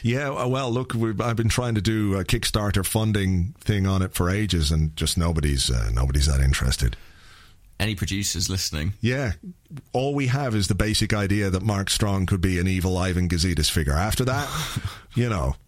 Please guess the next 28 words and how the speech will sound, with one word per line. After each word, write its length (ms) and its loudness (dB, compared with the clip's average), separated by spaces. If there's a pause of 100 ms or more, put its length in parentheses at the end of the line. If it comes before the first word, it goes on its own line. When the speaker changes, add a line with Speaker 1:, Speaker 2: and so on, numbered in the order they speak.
Speaker 1:
it's 160 -2
a 60 0
blank 360 -2
canvas. 560 0 (1300)
Speaker 2:
Um, 380 -4 (240)
okay, 300 -2
well, 160 -2
I 60 -2
like 280 -4
that. 220 -4
I 60 -4
like 180 -2
Mark 240 -6
Strong 300 -2
as 100 -4
Steve 280 -6
Bold. 380 -8 (100)
Speaker 1:
Yeah. 220 0 (1800)
Speaker 2:
Um, 300 -2
Nigel 360 -2
Winterburn's 540 -2
quite 200 -6
a 140 -10
di-, 60 -10
a 40 -6
difficult 420 -8
one. 240 -4 (920)
Speaker 1:
I, 480 -2